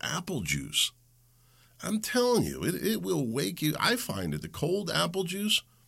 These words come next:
best wake up of, of any, really. Pre-workout snack, apple with peanut butter, I found, is one of the best. Beyond creatine or any of these, you know, double stack pills and potions people are taking,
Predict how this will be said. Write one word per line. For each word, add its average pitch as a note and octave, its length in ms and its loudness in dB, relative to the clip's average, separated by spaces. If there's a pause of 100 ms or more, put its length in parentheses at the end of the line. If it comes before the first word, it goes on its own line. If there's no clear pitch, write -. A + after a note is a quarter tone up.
(320)
best F3+ 760 6 (160)
wake D3+ 420 6
up - 240 4 (140)
of, G2 200 4
of F#2 200 0
any, D#2+ 320 6
really. D#2+ 420 2 (1200)
Pre-workout C3 640 4
snack, B2 480 4
apple F#2+ 340 0
with D#2 140 -2
peanut F2+ 280 2
butter, F#2 240 -2
I G2+ 60 0
found, G2 380 -2
is - 100 -6
one D#2+ 160 -2
of D2+ 60 -2
the C#2+ 60 -4
best. C2+ 440 -4 (460)
Beyond D#2+ 440 0
creatine F#2 840 -2
or C#2 160 -4
any F2+ 220 0
of E2 100 0
these, D2 300 -2 (160)
you D#2 120 -2
know, A#1+ 160 -6 (120)
double E2+ 360 -2
stack D#2+ 600 4 (140)
pills F2 400 0
and D2+ 160 -2
potions F2 440 -2
people G2+ 300 -4
are G#2+ 60 -2
taking, - 300 -6